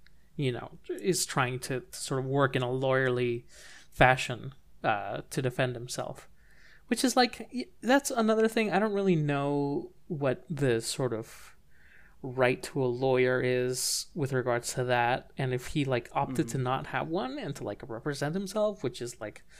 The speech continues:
Speaker 1: o-, you know,
Speaker 2: Yeah.
Speaker 1: or, or where his, like, public defender is if he has one, uh, because you don't, you know,
Speaker 2: We,
Speaker 1: wha-,
Speaker 2: we don't
Speaker 1: wha-,
Speaker 2: see a ton of lawyers in
Speaker 1: you
Speaker 2: this.
Speaker 1: don't, and if you, they're, like, in the periphery, um, if,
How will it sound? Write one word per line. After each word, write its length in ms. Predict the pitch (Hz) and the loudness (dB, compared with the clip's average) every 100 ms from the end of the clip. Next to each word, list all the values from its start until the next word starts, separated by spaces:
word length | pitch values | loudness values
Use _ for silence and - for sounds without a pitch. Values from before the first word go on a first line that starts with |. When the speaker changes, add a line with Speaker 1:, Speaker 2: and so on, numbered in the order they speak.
| - - - - - - - | -20 -20 -20 -20 -20 -18 -10
Speaker 1:
o-, 300 | 180 214 220 | -8 -8 -8
you 240 | 220 160 | 0 2
know, 200 | 131 123 | 4 2
Speaker 2:
Yeah. 280 | 127 - - | 2 2 2
Speaker 1:
or, 60 | 139 | 0
or 60 | 135 | 2
where 160 | 151 147 | 2 2
his, 180 | 147 | 2
like, 320 | - 123 - - | 0 -2 -8 -2
public 280 | 151 156 143 | 0 2 0
defender 480 | 135 151 156 170 | 2 2 4 6
is 400 | 170 170 170 160 165 | 8 8 6 2 -2
if 100 | 160 | 0
he 100 | 156 | 2
has 260 | 151 151 | 2 2
one, 460 | 151 151 147 147 156 - | -2 -2 -2 -4 -6 -10
uh, 100 | 160 | -8
because 340 | 156 151 180 | -4 2 4
you 80 | 190 | 6
don't, 260 | 220 233 180 - - - | 4 4 0 -14 -20 -6
you 120 | 175 | -2
know, 180 | 135 113 | 0 0
Speaker 2:
We, 100 | 190 | 0
Speaker 1:
wha-, 240 | 175 175 180 | 0 4 6
Speaker 2:
we 40 | |
don't 120 | 226 - | 6 6
Speaker 1:
wha-, 40 | |
Speaker 2:
see 140 | - | 6
a 60 | 208 | 4
ton 200 | - 190 | 4 2
of 80 | 139 | 4
lawyers 380 | 127 185 104 - | 4 4 0 -2
in 80 | |
Speaker 1:
you 80 | 175 | 2
Speaker 2:
this. 140 | 302 339 | 6 6
Speaker 1:
don't, 160 | - - - - | 4 -6 -20 0
and 240 | 170 170 | 4 4
if 300 | 170 214 185 | 4 2 2
you, 280 | 196 180 160 160 - 165 185 202 | 2 2 0 -8 -18 -16 -16 -6
they're, 140 | 175 180 | 2 4
like, 160 | 180 | 6
in 100 | 175 | 4
the 80 | 175 | 2
periphery, 800 | 175 160 165 - 160 156 156 156 - - - - - - | 2 2 4 6 6 6 4 0 -12 -20 -20 -20 -4 4
um, 640 | 139 131 123 120 120 - - - - - - - - - - | 8 8 6 4 0 -6 -12 -20 -20 -20 -20 -20 -20 -16 4
if, 320 | 156 160 - | 6 6 2